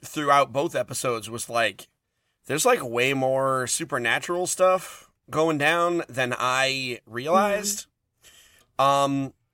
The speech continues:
Speaker 1: because I honestly really wasn't paying attention. And so part of me was like, "Okay, dragons are not supernatural. Dragons are just big critters,
Speaker 2: <laughs>
Speaker 1: right?"
Speaker 2: Okay.
Speaker 1: They're just
Speaker 2: Yeah.
Speaker 1: dra-, they're not supernatural
Speaker 2: Okay, yeah.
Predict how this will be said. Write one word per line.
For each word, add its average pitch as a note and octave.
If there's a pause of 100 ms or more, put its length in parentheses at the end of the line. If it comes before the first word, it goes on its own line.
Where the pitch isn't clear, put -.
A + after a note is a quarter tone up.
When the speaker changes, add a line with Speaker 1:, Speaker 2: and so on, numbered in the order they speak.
(140)
Speaker 1:
because C#3+
I D#3
honestly E3+
really D3+
wasn't C#3
paying C3
attention. A2+
And B2+
so D3
part G3+
of F#3+
me F3+
was D#3+
like, D3
"Okay, B2+ (1120)
dragons F3 (220)
are C#3+
not D3
supernatural. F3
Dragons A#2+
are A#2+
just A#2+
big B2 (420)
critters, - (160)
Speaker 2:
<laughs> -
Speaker 1:
right?" A#2
Speaker 2:
Okay. - (1200)
Speaker 1:
They're C3
just C3+
Speaker 2:
Yeah. G#3+
Speaker 1:
dra-, -
they're G3
not G#3
supernatural G3+
Speaker 2:
Okay, F3
yeah. E3